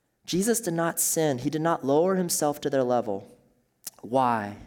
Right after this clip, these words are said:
How? First Peter two twenty-three, "He continued entrusting himself to him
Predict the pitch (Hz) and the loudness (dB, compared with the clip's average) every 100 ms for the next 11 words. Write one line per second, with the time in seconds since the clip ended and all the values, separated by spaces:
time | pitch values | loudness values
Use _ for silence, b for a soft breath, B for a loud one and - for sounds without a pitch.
0 | - - 143 120 98 92 - b b b | -14 -2 2 2 0 -4 -14 b b b
1 | b b b b b _ - 160 - 180 | b b b b b _ -2 -2 0 0
2 | 160 156 - 139 107 - - - _ _ | 0 0 0 2 0 -4 -20 -20 _ _
3 | - - 135 135 123 110 104 - - - | -10 -4 -2 -2 -2 -2 -4 -14 -10 -6
4 | 143 151 - 160 170 185 151 - 156 165 | -2 -2 -2 -2 0 0 0 0 0 2
5 | 185 175 - 127 117 - 135 135 151 151 | -2 -4 0 0 0 -4 -8 -2 0 0
6 | 175 | -4